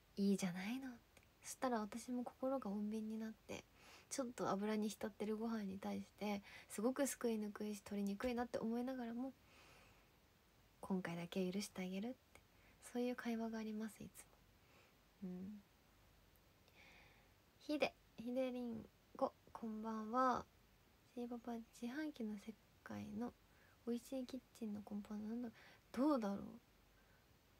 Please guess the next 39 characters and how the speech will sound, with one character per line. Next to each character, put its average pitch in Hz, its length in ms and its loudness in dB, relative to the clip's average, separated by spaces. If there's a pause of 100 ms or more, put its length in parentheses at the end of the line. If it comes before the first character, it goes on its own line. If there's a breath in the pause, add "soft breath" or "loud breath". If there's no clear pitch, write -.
(480)
あ 269 160 2
ん 302 100 6
の 202 120 4
か 208 100 -4
な？ - 60 -6 (140)
な 226 100 -2
ん 226 40 -2
か 202 100 0
あ 202 40 4
り 240 120 4
そ 247 200 0
う - 20 0
だ 76 100 -4
け - 140 -14
ど。 220 80 -16 (840)
大 269 180 6
根 320 340 2
と 311 160 2
混 277 180 2
ざ 294 180 4
る 247 120 0
の 196 180 0
が 202 220 -4
美 202 200 0
味 208 40 -4
し - 260 -14
い。 - 60 -18 (480)
ル 269 80 2
ー 277 160 0
ル 269 100 -2
な、 254 180 -6 (240)
な 254 80 2
ん 233 80 0
ち、 - 40 -10 (540)
こ 220 140 -6
ん 208 160 -2
ば 214 80 -4
ん 208 200 -4
は。 262 240 6